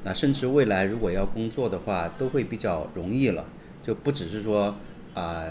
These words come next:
美国的学校最好，我就去美国了，而是说我们两个人在一起，去哪个地方是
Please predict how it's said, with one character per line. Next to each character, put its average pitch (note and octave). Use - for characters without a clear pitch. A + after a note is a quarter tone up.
美 G#2
国 A#2+
的 B2+
学 B2
校 A#2+
最 C3
好， D#2
我 D#2+
就 G2
去 G2+
美 F#2+
国 E2+
了， E2+
而 G#2
是 G#2+
说 G#2+
我 F2+
们 G2
两 F2+
个 G2+
人 A2
在 A2
一 G#2+
起， D2+
去 -
哪 G2
个 D#2+
地 G#2+
方 F#2+
是 E2+